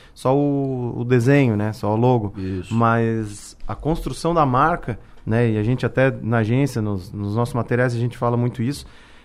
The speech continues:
Speaker 1: é um, é um monte de coisa, um monte de coisa misturada, são coisas visuais, são coisas não visuais, são, né, é um aspecto, cada um constrói um pouco a sua relação com as marcas,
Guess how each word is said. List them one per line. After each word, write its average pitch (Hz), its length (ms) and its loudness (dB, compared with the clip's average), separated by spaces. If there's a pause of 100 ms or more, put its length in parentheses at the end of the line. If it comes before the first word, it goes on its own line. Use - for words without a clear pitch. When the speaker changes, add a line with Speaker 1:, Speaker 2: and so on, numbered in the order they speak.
(140)
Speaker 1:
é 147 380 -2
um, 151 300 0
é 143 40 2
um 156 60 2
monte 170 320 2
de 151 80 -2
coisa, 123 300 4
um - 20 0
monte 135 240 0
de - 80 -10
coisa 143 180 2
misturada, 131 560 4
são 113 160 -6
coisas 127 300 -2
visuais, 127 420 2
são 113 120 -4
coisas 120 260 -2
não 123 140 0
visuais, 120 600 0
são, 113 680 -4
né, 113 420 -2
é - 40 -2
um 117 140 0
aspecto, 139 540 -2 (240)
cada 131 200 0
um 160 60 4
constrói 156 440 0
um 156 40 2
pouco 160 240 2
a 143 40 -2
sua 135 160 0
relação 131 400 0
com 120 100 -4
as 123 140 2
marcas, 131 520 0